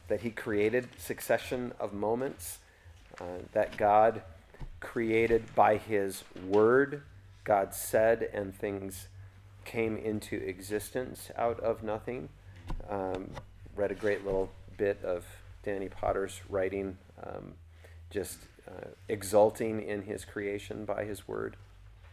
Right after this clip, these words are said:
Number five, that creation is a triune act.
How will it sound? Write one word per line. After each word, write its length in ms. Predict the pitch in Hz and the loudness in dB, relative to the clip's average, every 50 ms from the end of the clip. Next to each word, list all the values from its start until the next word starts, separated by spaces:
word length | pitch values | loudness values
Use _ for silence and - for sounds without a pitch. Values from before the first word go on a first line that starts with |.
| - - - - - - - - - _ - - - - | -20 -20 -20 -20 -20 -20 -20 -20 -20 _ -20 -20 -10 -4
Number 300 | 101 110 113 113 113 104 | 0 0 2 4 2 2
five, 400 | - - 101 104 104 - 113 107 | 2 2 2 4 4 2 2 4
that 320 | 107 95 92 90 - - - - - - - - - - - - - - - - - | 4 4 4 4 0 -6 -18 -20 -20 -20 -20 -20 -20 -20 -20 -20 -20 -20 -20 -18 -8
creation 600 | - - 139 127 113 113 117 - - - 123 120 | -2 2 4 6 6 6 4 2 0 0 0 0
is 180 | 107 117 107 - | 0 -2 -2 -2
a 80 | 101 | -2
triune 680 | - - - - 110 104 107 110 110 110 110 107 104 98 - - | -4 -6 -6 -2 0 2 2 2 2 0 0 0 -2 -4 -4 -4
act. 540 | 90 92 95 127 156 - - - - - | -2 0 0 0 -2 -4 -8 -14 -16 -18